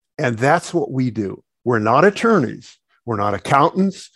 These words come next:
We're not any of those things. But fifty years of negotiations and, and working with some of the top negotiators, including Chris Boss and those guys that, you know, never split the difference and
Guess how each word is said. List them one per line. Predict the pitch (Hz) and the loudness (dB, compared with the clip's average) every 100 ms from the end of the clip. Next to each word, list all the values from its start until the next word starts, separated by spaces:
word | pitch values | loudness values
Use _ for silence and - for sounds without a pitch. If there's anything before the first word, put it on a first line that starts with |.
| _ _ | _ _
We're | 107 | -6
not | 98 170 | 0 4
any | 190 | 6
of | |
those | 131 117 | 4 2
things. | 127 110 - - - _ _ _ _ _ _ | -6 -10 -12 -20 -20 _ _ _ _ _ _
But | 135 123 | 0 0
fifty | - 202 202 180 | 2 2 2 -2
years | 165 156 190 151 117 - | -2 0 2 4 2 -2
of | 131 127 | -10 -6
negotiations | 123 131 143 - 143 151 165 - 110 110 | -2 2 0 0 0 2 0 -2 -10 -12
and, | - 120 120 123 | -6 -6 -6 -6
and | 127 123 | -6 -2
working | 135 160 - 131 | 0 0 -2 -4
with | 127 123 _ _ _ _ | -2 -4 _ _ _ _
some | - 156 | -2 0
of | 143 | 2
the | 123 | 0
top | 165 175 - | 2 0 0
negotiators, | 135 143 139 - 127 117 113 123 | -4 0 0 -2 -6 -4 -6 -10
including | 113 - 147 135 120 | -10 -4 -2 -2 -4
Chris | - 151 - | -4 -6 -4
Boss | 117 139 135 127 | 2 4 2 0
and | 120 | -4
those | 120 117 | -4 -4
guys | 123 127 127 117 | 0 2 2 -2
that, | 117 - | -8 -8
you | 123 | -10
know, | 110 104 110 | -10 -10 -2
never | 120 139 131 | 0 2 0
split | - 135 - | -2 -4 -4
the | |
difference | 120 131 135 127 127 | -4 -4 -4 -8 -8
and | 104 | -10